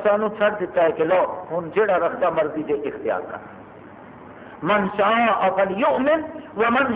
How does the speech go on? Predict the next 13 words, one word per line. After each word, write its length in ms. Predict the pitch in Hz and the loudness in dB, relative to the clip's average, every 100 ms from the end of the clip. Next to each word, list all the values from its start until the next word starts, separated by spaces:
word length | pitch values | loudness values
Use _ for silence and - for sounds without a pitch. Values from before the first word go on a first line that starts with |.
| 220 | 0
شاء 440 | 214 269 262 240 240 | 2 4 4 2 2
فلیکفر، 680 | 262 277 320 330 - 339 226 - - - - - - - | 2 2 0 0 0 0 0 -6 -14 -18 -20 -20 -20 -6
جڑا 260 | - 311 302 | -2 2 2
جی 220 | 277 285 | 2 0
چاہتا 380 | 285 285 311 285 | 2 2 4 4
ہے 80 | 269 | 4
ایمان 560 | 240 247 254 262 311 | 4 0 2 2 4
لے 320 | 254 254 240 233 | 4 4 4 4
آوے، 200 | 233 208 | 2 2
جڑا 240 | 247 240 | 4 2
جی 240 | - 277 254 | 2 -2 2
چاہتا 260 | 277 277 | 2 4
ہے 60 | 220 | 2